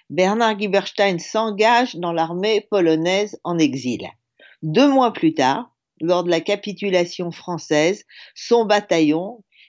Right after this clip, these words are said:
qui se trouve près de la frontière suisse, franchit la frontière, cette frontière.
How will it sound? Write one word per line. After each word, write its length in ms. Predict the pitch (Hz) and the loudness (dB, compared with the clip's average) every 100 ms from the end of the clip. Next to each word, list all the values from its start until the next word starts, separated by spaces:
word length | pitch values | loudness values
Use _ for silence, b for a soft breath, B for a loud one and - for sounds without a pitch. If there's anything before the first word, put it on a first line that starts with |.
| _ | _
qui 460 | - 160 151 135 131 | -2 2 4 2 -2
se 140 | - | -6
trouve 320 | 143 - 147 | -6 -6 -6
près 160 | - 185 | -4 0
de 100 | 147 | 2
la 220 | 139 123 | 4 2
frontière 440 | - 147 143 131 - | -2 -10 -6 -6 -6
suisse, 440 | - 147 208 - - b b | 0 2 2 -4 -18 b b
franchit 520 | - - 247 - 208 | -8 -2 0 0 2
la 100 | 165 | 2
frontière, 560 | 147 131 135 - 127 135 | 0 -6 -8 -2 -2 -2
cette 200 | 117 - | -8 -8
frontière. 560 | 120 117 156 165 214 | -12 -2 0 2 2